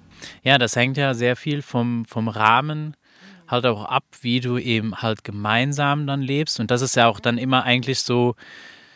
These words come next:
für mich so der einzige Punkt, wo eben so eine Selbstbestimmung oder vielleicht würde ich eher sagen, dass dieses Wort Freiheit,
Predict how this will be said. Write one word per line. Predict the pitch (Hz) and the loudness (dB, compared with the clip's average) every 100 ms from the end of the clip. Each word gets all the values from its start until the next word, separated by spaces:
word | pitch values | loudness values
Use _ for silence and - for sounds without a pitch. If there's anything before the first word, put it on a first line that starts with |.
| _ _ _ - - | _ _ _ -20 -8
für | - 131 | 0 4
mich | 175 | 4
so | - 185 | 4 4
der | 160 | 4
einzige | 127 147 - 143 | 4 2 0 -2
Punkt, | 135 - 143 202 202 - | -2 2 4 4 0 0
wo | 131 131 | 2 2
eben | 123 135 135 131 | 2 0 2 2
so | 120 123 117 | 0 2 4
eine | 113 113 113 110 110 101 _ _ _ _ _ _ _ _ | 4 4 4 4 2 -2 _ _ _ _ _ _ _ _
Selbstbestimmung | - 107 107 117 185 - 160 - - 175 190 208 214 _ _ _ _ _ _ _ _ - | -14 -4 2 2 2 -2 -4 -2 0 2 4 2 0 _ _ _ _ _ _ _ _ -10
oder | 123 131 | 0 2
vielleicht | 127 123 123 127 - | 2 2 4 2 0
würde | 143 135 | -2 -2
ich | - | -2
eher | 135 143 | 0 2
sagen, | 123 123 123 123 120 | 4 2 2 0 -4
dass | 110 113 - - | -4 -6 -6 -8
dieses | 123 117 110 117 - | -10 -10 -8 -8 -6
Wort | 113 120 120 | 2 2 2
Freiheit, | - - 113 160 165 185 220 - | -2 0 2 4 4 4 2 -6